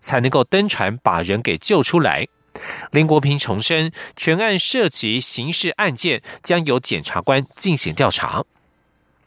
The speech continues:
继续关注地方民生议题。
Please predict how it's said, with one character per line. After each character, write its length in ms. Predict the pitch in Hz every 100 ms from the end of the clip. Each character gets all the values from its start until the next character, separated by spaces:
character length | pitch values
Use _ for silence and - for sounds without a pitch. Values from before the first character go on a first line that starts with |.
| _ _ _ _ - - - - - _ _ _
继 120 | - 247
续 100 | 247
关 160 | 240
注 120 | 226
地 140 | 208 208
方 160 | 185
民 120 | 165 131
生 160 | 165
议 140 | 185 156
题。 420 | - 87 87